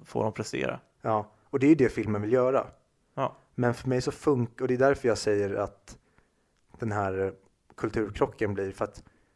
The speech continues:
Speaker 2: dels förstår jag mig inte på indisk filmkultur och jag förstår mig ännu mindre på indisk kultur.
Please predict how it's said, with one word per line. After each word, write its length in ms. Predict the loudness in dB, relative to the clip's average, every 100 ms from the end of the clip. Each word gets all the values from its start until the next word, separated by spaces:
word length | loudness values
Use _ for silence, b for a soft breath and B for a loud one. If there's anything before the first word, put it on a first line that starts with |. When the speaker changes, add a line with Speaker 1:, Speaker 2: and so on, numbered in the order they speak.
| _
Speaker 2:
dels 280 | 4 4 6
förstår 280 | 0 2 2
jag 80 | 2
mig 80 |
inte 140 | -2 -6
på 460 | 0 2 4 2 -2 _
indisk 500 | -6 -4 -2 -4 -6
filmkultur 680 | -6 -6 -4 0 2 2 -2 -10 _ _ _ _
och 60 | -8
jag 80 | -4
förstår 180 | -2
mig 120 | -2 -2
ännu 260 | -2 0 2
mindre 260 | 0 -4
på 200 | -4 -6
indisk 600 | -4 -6 -4 -4 -8 -14
kultur. 500 | -8 -6 0 0 0